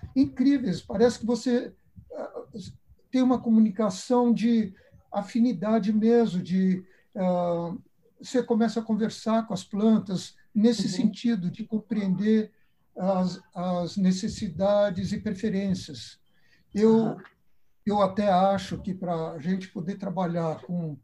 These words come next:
Speaker 1: tranquilidade, com paisagismo, a gente tem que se sentir planta. Nesse
Speaker 2: Aham.
Speaker 1: sentido, de perceber que o que é que é agradável pra ela.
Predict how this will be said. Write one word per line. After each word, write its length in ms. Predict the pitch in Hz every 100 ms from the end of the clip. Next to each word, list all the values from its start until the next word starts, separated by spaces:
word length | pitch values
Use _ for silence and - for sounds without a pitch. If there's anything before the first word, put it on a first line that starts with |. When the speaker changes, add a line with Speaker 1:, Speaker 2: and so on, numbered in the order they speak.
| _ _
Speaker 1:
tranquilidade, 840 | 185 185 196 190 185 160 170 160
com 120 | - 175
paisagismo, 760 | 160 143 135 117 196 190 147 131 _ _ _ -
a 100 | 185
gente 300 | 190 196 220
tem 180 | - 202
que 60 | 185
se 140 | 233
sentir 400 | - 190 - -
planta. 560 | 220 185 165 139 - - _ _ _ _ _ _ _ _ -
Nesse 320 | 196 226 -
Speaker 2:
Aham. 100 | -
Speaker 1:
sentido, 600 | 226 - 233 220 139 143 123
de 80 | -
perceber 680 | - 214 - 175 165 226 226
que 380 | - 214 185 185 _ _ _
o 160 | 220 220
que 220 | - 214
é 220 | 233 269
que 240 | 269 226
é 120 | 208 214
agradável 640 | 202 190 180 170 160 165
pra 200 | - 175 160
ela. 360 | 156 139 131